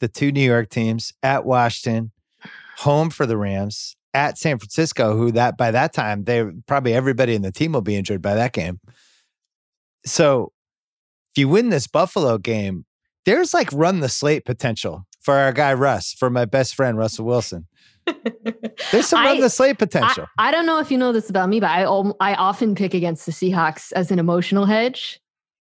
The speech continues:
Speaker 2: That way, I don't know if you ever do this with the Pats, but it, like,
Speaker 1: I
Speaker 2: if
Speaker 1: did
Speaker 2: they
Speaker 1: it last
Speaker 2: win, you
Speaker 1: week.
Speaker 2: win. It, did you? And, and so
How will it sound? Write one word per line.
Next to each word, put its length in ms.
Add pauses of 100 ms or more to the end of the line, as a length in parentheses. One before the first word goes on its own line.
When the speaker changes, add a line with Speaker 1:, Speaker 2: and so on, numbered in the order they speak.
Speaker 2:
That 200
way, 480
I 60
don't 80
know 40
if 80
you 100
ever 120
do 140
this 240
with 80
the 60
Pats, 420
but 160
it, 200
like, 140
Speaker 1:
I 60
Speaker 2:
if 40
Speaker 1:
did 120
Speaker 2:
they 60
Speaker 1:
it 40
last 300
Speaker 2:
win, 20
you 60
Speaker 1:
week. 80
Speaker 2:
win. 400
It, 140 (100)
did 180
you? 80
And, 240
and 160
so 460